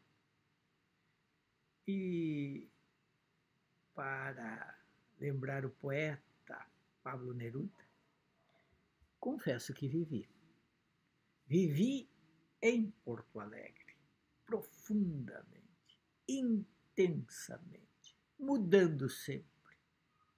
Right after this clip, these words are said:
e guardando das suas ruas, dos seus lugares, dos seus recantos, muitas,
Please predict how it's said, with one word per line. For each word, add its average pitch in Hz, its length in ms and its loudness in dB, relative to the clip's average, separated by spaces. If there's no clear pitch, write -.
e 202 100 -2
guardando 240 560 -2
das - 220 -8
suas 139 360 -2
ruas, 160 720 -2
dos - 200 -10
seus 143 240 0
lugares, 151 1040 -2
dos 151 220 0
seus 156 280 2
recantos, - 1400 2
muitas, - 800 -6